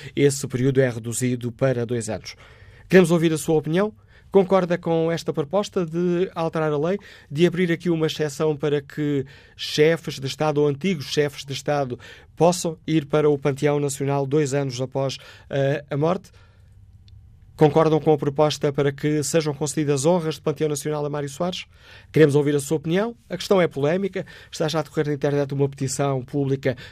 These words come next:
contra essa possibilidade, eh, de trasladar Mário Soares para o Panteão Nacional. Queremos ouvir a sua opinião. Número de telefone do Fórum, oito zero oito, dois zero dois, um sete três. Oito zero oito, dois zero dois, um sete três.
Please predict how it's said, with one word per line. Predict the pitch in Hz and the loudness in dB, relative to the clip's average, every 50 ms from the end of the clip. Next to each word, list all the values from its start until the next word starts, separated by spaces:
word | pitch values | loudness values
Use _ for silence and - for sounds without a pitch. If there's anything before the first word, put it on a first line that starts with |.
| - - | -20 2
contra | - 180 185 185 175 - 143 139 | 4 6 6 6 4 4 2 2
essa | 143 143 139 139 139 - 143 131 127 | 2 2 0 -2 -2 -4 -4 -4 -4
possibilidade, | 117 113 - 139 127 131 127 117 123 135 151 165 170 170 156 - - - - - - | -6 -6 -6 -6 -4 -4 -4 -2 -4 -4 -4 -6 -6 -10 -12 -14 -20 -20 -20 -10 -4
eh, | 135 135 135 | -2 -2 0
de | 123 135 | 0 -2
trasladar | 135 131 123 120 123 131 123 127 127 120 117 | -4 -4 -4 -4 -4 -2 -2 -2 -2 -2 -2
Mário | 131 127 123 | -4 -4 -4
Soares | 120 - - 127 123 - | -6 -4 -4 -4 -4 -4
para | - 131 | -4 -4
o | 123 - | -4 -2
Panteão | 131 123 - 127 127 | -4 -2 -2 -2 -2
Nacional. | 123 117 107 - 120 127 135 147 139 - - - - - | -2 -4 -4 -4 -4 -2 -2 -2 -4 -6 -12 -20 -14 2
Queremos | - 180 196 165 175 | 4 4 4 6 4
ouvir | 165 160 156 | 2 2 2
a | 151 | 0
sua | 143 - 151 139 | 2 0 0 -2
opinião. | 139 135 131 123 | 0 -2 -4 -2
Número | 139 165 190 185 | 0 -2 -2 -2
de | 185 | -4
telefone | 190 180 - 190 175 | -6 -4 -2 -2 -2
do | 160 156 | -2 -2
Fórum, | - 190 190 185 180 180 180 - | 0 0 2 2 0 -2 -4 -4
oito | - 180 175 - | -4 -2 -2 0
zero | 156 143 127 123 | -2 -2 0 0
oito, | 123 135 135 127 131 - - - - - - - | 0 0 0 -2 -4 -10 -18 -20 -20 -16 -4 2
dois | 135 156 151 135 | 4 4 4 4
zero | 123 123 107 110 | 0 -4 -6 -6
dois, | 110 123 123 123 123 120 - - - - - | -4 -2 -2 -2 -2 -4 -6 -12 -16 -8 -4
um | 147 | -4
sete | 135 - - 113 - - | -4 -2 -4 -6 -6 -8
três. | 95 95 90 - - - - | -10 -12 -12 -14 -10 0 2
Oito | 156 143 135 | 2 2 2
zero | - 117 113 107 113 143 | 0 -4 -4 -2 0 0
oito, | 170 170 165 - - - - - - - | 0 0 0 -4 -12 -20 -20 -20 -12 2
dois | - 143 147 127 | 4 4 4 4
zero | 131 127 110 117 | 2 0 -2 -2
dois, | 113 127 135 139 143 147 139 - - - - - - - | -2 0 2 2 2 0 -2 -6 -14 -20 -20 -20 -10 -4
um | - 165 170 175 180 180 180 - - - | 0 2 2 4 2 2 -2 -6 -12 -10
sete | - - - 139 139 139 - - | -4 0 0 0 0 -2 -8 -10
três. | - 110 107 95 - - | -8 -6 -6 -6 -6 -10